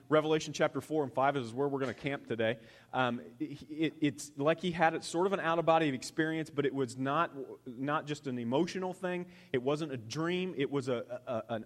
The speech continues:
a, a thing where the, the Spirit of God took him and let him see a picture of the end of the world. Now, you've seen the sandwich boards in New York City and the guys saying, "The end of the world is near," and,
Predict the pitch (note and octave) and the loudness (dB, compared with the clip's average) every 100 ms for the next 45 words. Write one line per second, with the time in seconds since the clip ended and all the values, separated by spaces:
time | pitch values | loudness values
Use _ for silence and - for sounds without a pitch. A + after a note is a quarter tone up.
0 | - B2 A#2+ G#2+ G#2 - E3 E3 C#3+ B2+ | -10 -8 -6 -6 -8 -4 -2 0 0 0
1 | G#2+ G#2+ G#2 - - F3+ F3+ D3 B2+ C#3+ | -2 -2 -4 -10 0 4 4 2 2 2
2 | C3+ - G3+ F#3+ G3+ E3+ D#3 - - C3+ | 2 0 -4 -2 -2 -4 -6 -14 -6 -4
3 | B2 C#3+ F3 D#3 C#3+ A#2 - - G#3+ G#3+ | 2 4 4 2 -6 -6 -6 -4 -2 -2
4 | - A#2 - A3+ - - A2 - - - | -4 -6 -2 -2 -2 -6 -6 -6 -20 -20
5 | _ C3 B2 D3 D#3+ F3+ F3+ F3 F#3 G#3+ | _ -2 2 2 2 2 0 2 4 4
6 | F#2 - - _ _ _ _ - D3 D#3 | 2 -8 -20 _ _ _ _ 2 4 4
7 | C3+ - D#3 D#3 D3 - C#3+ D3 C#3+ C#3 | 2 -2 -2 0 -2 -2 0 2 0 0
8 | C#3 D3+ D#3 B2+ C3 C#3 C3+ - C#3+ C#3+ | 0 2 0 -2 -2 0 0 0 0 0
9 | C#3 A#2+ A#2 A#2+ B2+ - A#2+ A#2 B2+ B2 | 0 0 2 4 4 2 2 2 2 2
10 | A#2 D#3 G3 F#3 F#3+ G3 F#3+ E3+ F3 F#3+ | 2 4 4 6 8 8 6 6 4 4
11 | F#3+ F3+ E3+ B2 | 6 6 4 0